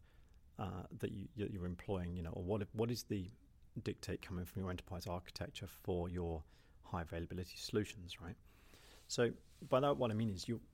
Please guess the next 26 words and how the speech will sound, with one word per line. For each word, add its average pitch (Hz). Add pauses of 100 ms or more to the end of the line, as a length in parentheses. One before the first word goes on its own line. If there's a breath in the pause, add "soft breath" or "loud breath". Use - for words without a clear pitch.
(100)
you'll 120 (440)
often 131 (140)
have 98
an 101
architecture -
board 92
that -
will 90 (360 soft breath)
make 95
decisions 90 (380)
across -
the 104
entire 101
enterprise 87
as -
to 85 (1120 soft breath)
how 92 (220)
applications -
should -
provide 87 (480)
high 92
availability 85
and 82
high 85
service, 85 (140)
right? 131